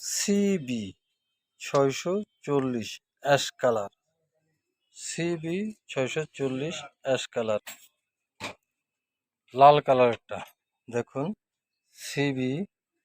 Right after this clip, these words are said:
সিবি দুইশো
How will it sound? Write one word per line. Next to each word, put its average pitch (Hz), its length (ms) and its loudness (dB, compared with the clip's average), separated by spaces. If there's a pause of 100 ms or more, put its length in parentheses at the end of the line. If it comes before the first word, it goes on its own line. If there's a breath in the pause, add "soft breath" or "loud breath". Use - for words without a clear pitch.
(1400)
সিবি 151 840 -4 (560)
দুইশো 127 400 -6